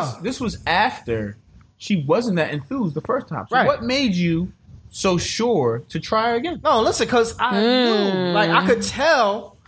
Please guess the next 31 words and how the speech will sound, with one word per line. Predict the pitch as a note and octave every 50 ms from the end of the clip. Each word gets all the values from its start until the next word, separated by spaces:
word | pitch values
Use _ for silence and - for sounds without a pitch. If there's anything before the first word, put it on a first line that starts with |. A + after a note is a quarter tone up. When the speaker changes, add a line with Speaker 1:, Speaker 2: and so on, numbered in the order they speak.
| - - - _ -
Speaker 2:
like, | A#3 A#3+ A3+ A3+ - -
she | - - - D#4+
wasn't, | D4+ D#4+ D#4 C#4+ C#4 B3+ G#3
she | - - D#4 C#4
never | C4 C#4 D4+ D4 D4
came, | - - C4+ C#4 C#4 C4+ A#3 F#3
she | - - D4
never | B3+ A#3+ C#4 C4+ B3
came | - - C4 C4 B3 G#3+
and | G3+ -
said, | - A#3 G3+ F#3 C#3 A2+ - - - - - _ _ -
"No, | C#3+ E3+ F3+
I | F3+ F3 E3 E3+ F#3+
don't | F3+ F3+ F3
like | E3+ F3 E3
sucking | - - F#3 F3+ F3 E3 D3+
dick," | C#3+ D#3+ D#3 D#3 D#3 -
or | D3+ D#3
anything | D#3+ D#3 C#3+ - E3 D3+
like | D3 D3 C#3+ B2+
that. | - E3 D#3+ C3+ - -
Speaker 1:
Well, | C4+ D4 D#4+
Speaker 2:
Like, | D4+ E4
Speaker 1:
actually, | C4 C#4 A4
Speaker 2:
I, | G4
Speaker 1:
I'm | D#4 D#4+
Speaker 2:
no, | F4+
Speaker 1:
not | D#4 C#4 C#4+
Speaker 2:
listen, | E4+ - - -
Speaker 1:
talking | - -
about, | -